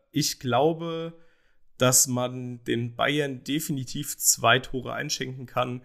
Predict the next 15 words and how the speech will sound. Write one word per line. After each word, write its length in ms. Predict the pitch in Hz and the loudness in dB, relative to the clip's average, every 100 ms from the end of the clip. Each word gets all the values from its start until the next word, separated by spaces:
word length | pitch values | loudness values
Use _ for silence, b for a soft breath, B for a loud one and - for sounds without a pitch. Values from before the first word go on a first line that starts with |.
| b b b - | b b b 0
Du 120 | 117 | 2
hast 220 | 131 - | 4 2
eben 240 | 139 135 | 0 -2
gefragt, 640 | 131 117 120 120 151 - - | -4 -8 0 4 4 0 -4
äh, 200 | 139 143 - | -2 -4 -6
wie 140 | 135 127 | -12 -4
kann 220 | 131 127 | -2 0
man 180 | 139 131 | 0 -2
jetzt, 400 | 120 - - - | 6 6 6 2
ähm, 380 | 120 117 117 123 | -2 0 -4 -6
Hernandez 640 | 131 117 123 139 139 131 | -2 0 -2 -2 0 2
und 440 | 135 127 127 - | 0 -6 -6 -8
De 100 | - | -6
Ligt 260 | 131 135 - | -4 -6 -2
ausschalten? 760 | 131 170 - 127 127 120 120 | 2 4 2 0 -4 -4 -12